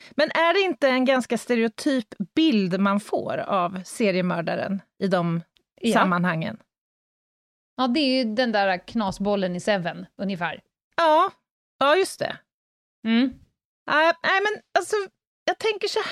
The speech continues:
Speaker 1: här. Jag tror att många, eh, kommer ihåg en nyhet som basunerades ut för bara ett par år sedan. Kommer du ihåg, eller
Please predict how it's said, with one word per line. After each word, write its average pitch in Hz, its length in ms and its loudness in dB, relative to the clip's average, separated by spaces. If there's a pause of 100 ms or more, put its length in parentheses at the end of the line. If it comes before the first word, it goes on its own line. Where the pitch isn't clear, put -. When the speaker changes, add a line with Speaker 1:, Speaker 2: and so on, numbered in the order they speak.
(160)
Speaker 1:
här. 190 240 2 (260)
Jag - 140 -2
tror 494 420 0
att - 80 -4
många, 262 760 2 (200)
eh, 240 420 0 (580)
kommer 339 280 0
ihåg 233 640 2
en 254 220 2
nyhet 226 480 2
som 226 220 2
basunerades 220 720 0
ut 202 240 0
för 226 120 -2
bara 208 240 2
ett - 80 -4
par - 240 -4
år 453 160 2
sedan. - 340 -8 (520)
Kommer 370 200 0
du 370 60 4
ihåg, - 260 0
eller 311 240 2